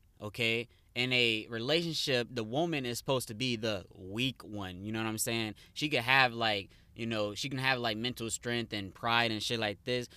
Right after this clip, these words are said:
but, like, the woman is supposed to be the feminine one in the relationship, right? So they use these phrases, the ones that I just named, and, you know, thousands of more, to see who's gonna be affected and who's gonna be hurt,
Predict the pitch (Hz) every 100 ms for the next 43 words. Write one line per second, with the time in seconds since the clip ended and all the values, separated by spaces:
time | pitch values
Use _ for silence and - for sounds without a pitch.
0 | - 113 117 117 110 101 - - 117 117
1 | 123 160 156 131 - 135 117 110 127 117
2 | 104 - 107 117 - 135 131 123 117 110
3 | 110 107 123 120 107 98 107 113 104 -
4 | 92 85 - - - 101 110 107 - -
5 | 123 131 123 131 165 156 139 135 120 -
6 | 139 151 127 113 107 120 120 113 110 113
7 | 104 107 127 123 113 107 107 110 110 101
8 | 90 - - 110 117 127 120 107 101 101
9 | 123 160 120 110 - - - 127 - -
10 | 151 143 120 - - _ - 190 202 151
11 | 151 139 131 123 107 - 165 208 - 123
12 | 110 110 _ _ _ _ - 127 120 127
13 | 185 156 156 135 120 110 - 156 101